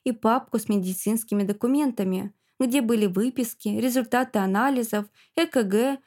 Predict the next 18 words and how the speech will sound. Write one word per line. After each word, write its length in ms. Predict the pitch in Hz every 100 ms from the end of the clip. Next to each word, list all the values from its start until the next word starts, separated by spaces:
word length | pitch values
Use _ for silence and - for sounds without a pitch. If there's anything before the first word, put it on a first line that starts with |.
| _ -
и 120 | 277
всего, 500 | 233 - 226 208 285
что 200 | - -
может 360 | 208 226 226 208
мне 120 | 196
срочно 440 | - 214 233 214
понадобиться 960 | 196 185 175 226 262 220 208 - 190 202 _ _
в 80 | -
случае, 500 | - 208 254 - 196
если 160 | 180 190
станет 440 | - 196 202 208
хуже. 520 | - 294 247 190 190 - _ _ _ _ _ _ _
Всё 360 | - - 330 302
это 280 | 285 330 294
положила 560 | 226 220 202 202 254 247
в 40 |
спортивный 580 | - 196 196 - 202 202
рюкзак. 640 | 262 277 262 190 180 -